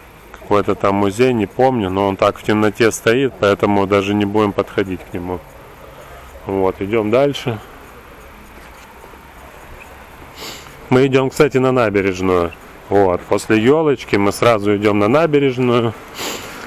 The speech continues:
Вот, чтобы увидеть, что происходит на набережной. Так, театральная.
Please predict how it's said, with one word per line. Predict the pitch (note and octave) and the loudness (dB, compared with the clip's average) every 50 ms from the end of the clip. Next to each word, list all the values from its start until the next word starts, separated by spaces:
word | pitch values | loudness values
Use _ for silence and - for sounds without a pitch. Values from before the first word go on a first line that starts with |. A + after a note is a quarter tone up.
| - - - - - - - - - | -16 -16 -16 -14 -14 -14 -14 -6 -2
Вот, | A#2 A2+ G#2+ G2+ - | 0 2 2 2 0
чтобы | - - B2 A#2+ A#2+ A#2+ A#2+ A2+ G#2 - - - - | 0 0 0 2 4 2 2 2 0 -4 -4 0 2
увидеть, | A2+ A2 C3+ C#3+ C3+ C3 A2 | 2 4 4 4 2 2 -2
что | - - - C3+ C3 | 0 2 2 2 4
происходит | - B2+ B2 A#2 - - - A#2+ A2+ A2+ G#2+ | 4 2 2 2 0 0 0 2 2 2 2
на | A2+ A2+ | 2 2
набережной. | A#2 C3+ D3 D#3+ D3+ D3 D3+ C#3+ C3+ A#2+ B2+ C3 B2 A#2+ A#2 G#2 - - - - - - - - - - - - - - - - - - - - | 2 2 2 2 2 2 2 2 2 0 0 0 0 0 -2 -4 -10 -16 -18 -20 -20 -20 -20 -20 -20 -20 -20 -20 -20 -20 -20 -20 -20 -20 -4 0
Так, | - A#2+ G#2 F#2+ - | 2 2 2 0 -2
театральная. | - - B2+ C3 C#3+ C#3 - D3+ C#3 C3 B2 A2+ G#2 G2+ G2+ G2 F#2 F2+ E2+ F2+ F2 | 0 2 2 4 2 2 2 2 2 2 2 0 0 0 0 2 2 0 0 -2 -6